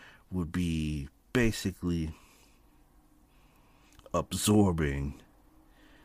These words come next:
years of trauma and damage that the black man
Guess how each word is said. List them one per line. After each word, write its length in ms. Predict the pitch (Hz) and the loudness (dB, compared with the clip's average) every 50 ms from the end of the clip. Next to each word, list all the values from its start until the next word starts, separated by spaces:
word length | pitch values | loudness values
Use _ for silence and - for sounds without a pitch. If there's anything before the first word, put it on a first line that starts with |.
| - - - - | -20 -20 -20 -10
years 440 | 98 92 104 117 117 117 117 107 - | -4 2 6 6 8 8 8 6 4
of 220 | - 80 - - - | 0 -6 -6 -4 0
trauma 760 | - - - 117 113 107 98 101 90 78 69 71 76 80 - - - - - - - - - - - - - - - - - - - _ - _ _ - | 6 8 8 8 8 6 2 2 0 0 0 -2 -4 -6 -8 -14 -20 -20 -20 -20 -20 -20 -20 -20 -20 -20 -20 -20 -20 -20 -20 -20 -20 _ -20 _ _ 0
and 220 | 107 120 120 104 | 2 2 4 4
damage 880 | 95 107 95 80 76 71 67 69 71 65 - - - - - - - - - - _ - _ _ _ _ _ _ _ - - - - - | 4 2 2 2 2 0 0 -2 -2 -4 -6 -8 -8 -8 -8 -10 -12 -16 -20 -20 _ -20 _ _ _ _ _ _ _ -20 -20 -18 -10 -8
that 160 | - 78 - | -6 -6 -6
the 60 | - | -6
black 480 | - - 95 98 98 92 - - - 87 | -4 -2 0 2 2 2 0 -2 -2 0
man 460 | 85 85 85 85 82 82 82 80 | 0 2 2 2 0 0 -2 -4